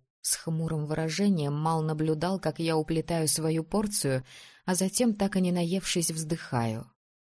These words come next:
"Тебя было куда легче прокормить, не нагуляй ты аппетит во дворце", проворчал он, доедая остатки и вытягиваясь на спине, заложив руку под голову.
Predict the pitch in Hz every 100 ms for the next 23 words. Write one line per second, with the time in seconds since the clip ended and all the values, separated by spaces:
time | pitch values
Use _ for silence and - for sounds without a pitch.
0 | _ _ _ _ _ - 160 180 269 214
1 | 220 202 170 160 196 208 123 120 - 127
2 | 135 123 131 127 131 139 - 139 135 131
3 | 131 135 151 135 127 127 127 127 139 131
4 | 131 123 123 120 - - 110 120 - _
5 | _ _ _ _ - 196 185 185 196 190
6 | 180 - - 220 190 156 165 156 170 160
7 | - 170 - - 208 208 151 147 147 151
8 | 165 156 151 151 160 160 156 - 160 165
9 | 196 160 151 156 160 165 160 170 - 156
10 | 165 160 156 151 123 123 127 -